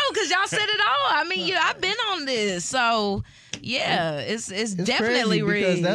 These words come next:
Speaker 1: rigged.
Speaker 2: why you
Speaker 1: <laughs>
Speaker 2: don't, yeah. And then, um,
Speaker 1: It's not about the talent anymore, man. It's just
Speaker 2: Twi-
Speaker 1: basically
Speaker 2: Yeah, and, um, yeah, Twilight Kweli said this, I think, I, f-, I wanna say it was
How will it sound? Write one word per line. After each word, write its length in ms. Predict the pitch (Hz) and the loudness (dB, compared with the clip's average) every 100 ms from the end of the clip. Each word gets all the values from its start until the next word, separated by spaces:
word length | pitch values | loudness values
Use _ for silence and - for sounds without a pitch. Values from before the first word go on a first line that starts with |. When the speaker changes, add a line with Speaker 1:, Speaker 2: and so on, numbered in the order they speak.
| 220 | 0
Speaker 1:
rigged. 40 | |
Speaker 2:
why 180 | 190 185 | 0 0
you 160 | 180 180 | 0 0
Speaker 1:
<laughs> 20 | |
Speaker 2:
don't, 300 | 185 403 311 - | -2 -2 -6 -8
yeah. 320 | 175 180 143 | -6 -4 -4
And 180 | - 151 | -4 -4
then, 340 | 170 190 147 160 | -2 -2 -4 -6
um, 680 | 165 160 156 147 143 151 - | -4 -4 -4 -4 -6 -8 -12
Speaker 1:
It's 120 | 196 | -8
not 200 | 240 294 | -2 -2
about 240 | 247 330 349 | 0 -2 -2
the 60 | |
talent 380 | 226 285 214 196 | -6 -4 -4 -4
anymore, 500 | 190 185 190 180 170 | -4 -6 -6 -6 -6
man. 280 | 170 185 226 | -6 -6 -8
It's 100 | 226 | -10
just 180 | 233 214 | -12 -6
Speaker 2:
Twi- 100 | 214 | -2
Speaker 1:
basically 600 | 175 185 240 233 233 247 _ | 0 0 -2 -6 -10 -12 _
Speaker 2:
Yeah, 240 | 151 147 151 143 | -4 -4 -4 -4
and, 260 | 139 139 | -4 -2
um, 560 | 143 147 143 135 120 - - | -2 0 0 -2 -6 -10 -6
yeah, 220 | 196 175 - | -4 -4 -6
Twilight 460 | - 175 175 180 - | -4 -2 0 -2 -4
Kweli 500 | 190 180 170 185 190 | -2 0 0 -2 -4
said 360 | 156 147 147 143 | -2 -2 -2 -2
this, 420 | 147 139 - - - _ - | -4 -4 -8 -18 -20 _ -12
I 60 | |
think, 280 | 143 233 208 - | -10 -8 -10 -12
I, 60 | |
f-, 180 | 202 - _ _ | -16 -18 _ _
I 60 | - | -12
wanna 300 | 208 277 240 | -8 -6 -8
say 340 | - 202 165 | -4 -4 -2
it 60 | 156 | -4
was 280 | 196 143 | -4 -4